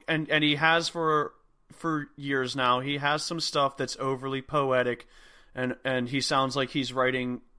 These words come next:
in his high school journal. But he has some stuff that I think is good on this album. Um,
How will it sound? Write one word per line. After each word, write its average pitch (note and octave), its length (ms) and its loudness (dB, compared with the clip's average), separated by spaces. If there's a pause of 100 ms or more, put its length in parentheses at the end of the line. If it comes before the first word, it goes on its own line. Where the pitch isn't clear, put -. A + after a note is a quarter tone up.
(140)
in C3+ 120 -6
his C3 200 -4
high B2+ 180 0
school B2+ 500 -4 (120)
journal. A#2 500 -2 (720)
But C#3 460 2
he F3 160 0
has F#3 240 2
some G3+ 180 -2
stuff D#3+ 260 2
that D#3 100 0
I C#3+ 80 4
think B2+ 240 -4
is C3 120 -6
good A#2 220 0
on A2+ 100 -2
this A2 200 -6
album. A2+ 400 -2 (640)
Um, A2+ 580 2